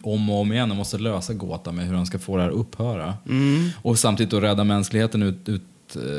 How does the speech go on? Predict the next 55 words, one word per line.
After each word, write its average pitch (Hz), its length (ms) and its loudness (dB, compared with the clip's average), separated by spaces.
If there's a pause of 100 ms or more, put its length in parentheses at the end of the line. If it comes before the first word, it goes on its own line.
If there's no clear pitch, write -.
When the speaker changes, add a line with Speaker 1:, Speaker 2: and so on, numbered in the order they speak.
(220)
Speaker 1:
ur 92 280 -2
ett, 95 400 -6
eh, 104 260 -4
en 107 80 -2
stor 117 360 -4
alien-attack 107 920 -4
som 92 180 -6
har 90 160 0
liksom 90 200 -6
belägrat 95 420 -4
hela 87 240 -6
jorden. 92 560 -6
Speaker 2:
Mm. 135 200 2
Speaker 1:
Det 143 60 4
är - 20 2
sista 139 460 0
slaget 107 520 0
liksom. 87 240 -10
Speaker 2:
Mm. 120 420 0 (180)
Speaker 1:
Och - 120 -14
det 107 80 -2
finns 131 240 4
då 104 60 4
ett 95 80 2
skäl 135 400 4
till 98 100 0
att 90 80 0
han 95 100 0
hamnar 107 300 2
i - 20 2
den 90 100 2
här 82 80 -2
tidsloopen 92 680 -4
som 90 100 -2
jag 90 80 2
inte 87 100 -4
ska 90 140 -6
spoila. 92 380 0
Så - 120 -4
att, - 240 -14
eh, 98 180 2 (400)
ja, - 160 -4
det 104 200 -2
var 196 180 0
en 123 100 0
bra 180 160 2
film. 120 160 -2
Jag 147 160 6
är 165 40 4
ju 143 80 2
svag 156 280 2
för 101 80 -6
Tom 92 180 -2
Cruise. - 420 -6
Speaker 2:
Mm. 127 280 0